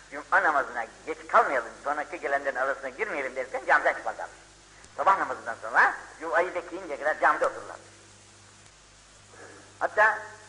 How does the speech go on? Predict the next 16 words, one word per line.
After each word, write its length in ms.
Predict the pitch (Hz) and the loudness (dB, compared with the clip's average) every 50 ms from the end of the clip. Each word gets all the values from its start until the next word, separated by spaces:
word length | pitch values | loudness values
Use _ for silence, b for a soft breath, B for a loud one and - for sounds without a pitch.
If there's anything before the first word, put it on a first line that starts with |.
| - - | -20 -20
bizim 200 | - 160 156 139 | -18 -14 -6 0
cami 280 | 160 151 151 156 - | 2 2 2 2 -2
kibirde 280 | - 143 139 143 127 131 | -10 -10 -8 -6 -8 -8
için 220 | - - - 113 107 - - - | -10 -10 -18 -18 -18 -18 -20 -12
rivayet 280 | 117 123 127 123 120 113 | -4 0 2 2 2 0
ederler. 340 | 107 101 107 113 139 185 208 - - - - - - - - - - - - - - - - - - | -4 -8 -6 -4 -4 -6 -6 -8 -16 -20 -20 -20 -20 -20 -20 -20 -20 -20 -20 -20 -20 -20 -20 -12 -6
Fenerlerle 500 | 131 139 143 147 147 151 170 160 147 135 | -2 2 2 4 4 6 6 6 6 6
gelirlermiş 560 | 117 120 120 113 110 107 107 104 104 - - | 4 2 0 -2 0 -2 -2 -2 -2 -4 0
dağlardan. 460 | - 110 104 101 104 101 - 147 165 - - - - - - - - - - - - - | 2 4 4 4 4 2 0 0 -4 -6 -6 -18 -20 -20 -20 -20 -20 -20 -20 -18 -6 2
"Erken 320 | - 160 175 - 139 123 - | 4 4 4 4 0 -4 -4
vakitte 400 | - - - - - 151 170 175 - - - - - - - - | -6 -12 -12 -8 -4 -2 -2 -4 -4 -14 -20 -20 -20 -20 -8 -2
camiye 300 | 135 131 123 131 135 127 | 0 0 0 0 -2 -8
girelim 340 | 113 123 117 117 147 180 175 | -8 -8 -8 -8 -8 -4 -4
de 140 | 135 101 - - - - - - | -4 -4 -4 -8 -20 -20 -20 -16
Cuma'nın 280 | 127 135 123 135 143 139 | -10 -8 -8 -6 -6 -8
faziletini 680 | - 113 117 - 110 104 107 - - 131 175 196 160 | -8 -8 -8 -8 -10 -14 -14 -14 -12 -8 -6 -6 -6